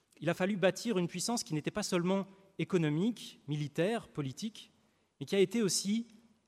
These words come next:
également scientifique et culturelle. On pourrait dire que c'est au dix-neuvième siècle que se trouve réalisé le rêve qu'avait formulé, euh, Francis Bacon au début du dix-septième siècle, pour qui le savoir s'identifiait au pouvoir.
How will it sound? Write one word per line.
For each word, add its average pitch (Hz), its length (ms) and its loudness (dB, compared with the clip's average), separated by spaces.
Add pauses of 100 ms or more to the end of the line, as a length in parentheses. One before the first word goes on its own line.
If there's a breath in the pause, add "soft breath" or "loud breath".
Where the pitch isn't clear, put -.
(120)
également 160 420 4
scientifique 208 920 -4
et 147 80 -4
culturelle. 139 560 -4 (1200 soft breath)
On 135 40 -8
pourrait 156 260 4
dire 226 200 2
que 185 80 -2
c'est - 140 0
au 165 60 4
dix-neuvième 151 480 2
siècle - 400 -6
que 156 100 -6
se 139 540 0 (200)
trouve 175 220 0
réalisé 175 600 0 (400 soft breath)
le 139 120 0
rêve 180 260 0
qu'avait 143 320 0
formulé, 160 640 0
euh, 123 160 -6
Francis 139 400 -6
Bacon 156 440 -4
au 135 60 -10
début 131 220 -4
du 127 80 -8
dix-septième 127 440 -6
siècle, - 320 -6 (560 soft breath)
pour 135 120 -10
qui 190 160 -2
le 156 80 4
savoir 170 720 0 (140)
s'identifiait 147 760 -2
au 127 60 -8
pouvoir. 127 640 -2